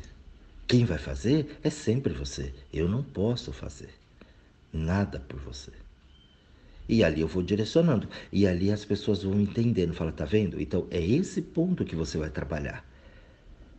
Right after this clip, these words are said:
É por aqui o caminho. Ó, você tá ligado nessas pessoas, né? Você não pegou, você tá ligado ali. Você se liga nas situações, você é intrometido."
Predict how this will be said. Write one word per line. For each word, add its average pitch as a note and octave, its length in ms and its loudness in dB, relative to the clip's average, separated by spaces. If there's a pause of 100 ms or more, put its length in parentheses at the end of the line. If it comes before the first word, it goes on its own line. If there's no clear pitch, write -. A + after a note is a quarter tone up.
(460)
É E2+ 80 -2
por A#2 220 2
aqui D#3+ 300 0
o G3+ 80 4
caminho. D2 460 -2 (1500)
Ó, E2+ 180 2
você D2+ 240 -4
tá D#2+ 160 -4
ligado E2+ 420 -2
nessas F2+ 460 -2
pessoas, G2 720 0
né? - 160 -6
Você D#2+ 240 -2
não A2 100 0
pegou, A#2 480 2
você E2 260 -2
tá F#2 140 -2
ligado G#2 560 -2
ali. C2+ 200 -8 (1120)
Você - 200 -4
se G#2+ 200 -2
liga A#2+ 440 2
nas D2+ 160 -4
situações, C#2 580 -8
você D2+ 280 -2
é G2 340 -2
intrometido." C3+ 840 -2